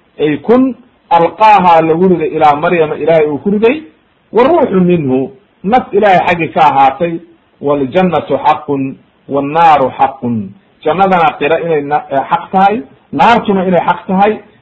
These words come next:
"Adkhalahu Allahu", Ilaahay waxa uu geliyaa, "calaa maa kaana min alcamal". Wixii camal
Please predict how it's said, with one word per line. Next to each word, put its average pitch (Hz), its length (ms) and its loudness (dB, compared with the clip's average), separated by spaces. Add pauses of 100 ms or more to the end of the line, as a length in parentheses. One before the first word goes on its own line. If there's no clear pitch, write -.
(120)
"Adkhalahu 190 580 2
Allahu", 160 420 2
Ilaahay 170 200 2
waxa 165 220 0
uu 143 100 -4
geliyaa, 143 500 0 (640)
"calaa 147 320 4
maa 139 200 4
kaana 131 260 0
min 120 140 -4
alcamal". 110 420 -6 (320)
Wixii 247 440 0
camal 202 240 0